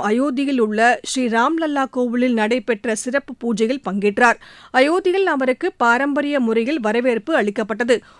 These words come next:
உத்தரப்பிரதேச முதலமைச்சர் யோகி ஆதித்யநாத்,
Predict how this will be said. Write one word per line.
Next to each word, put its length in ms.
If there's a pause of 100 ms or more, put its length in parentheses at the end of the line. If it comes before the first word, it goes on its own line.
(100)
உத்தரப்பிரதேச 720
முதலமைச்சர் 560 (300)
யோகி 280 (140)
ஆதித்யநாத், 580